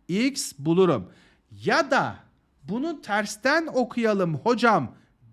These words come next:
dersen de, önce x'i yazmak istiyorsan yani, x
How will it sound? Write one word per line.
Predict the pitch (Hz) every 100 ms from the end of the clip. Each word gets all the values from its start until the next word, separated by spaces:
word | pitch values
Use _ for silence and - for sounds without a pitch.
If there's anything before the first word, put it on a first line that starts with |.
| -
dersen | 190 320 311 247 147 104
de, | 110 180 - _ _ _ _
önce | 208 262 233
x'i | 208 180 -
yazmak | 247 220 180 139
istiyorsan | - - 123 127
yani, | 110 101 90 117 294 285 _
x | 226 339 339 -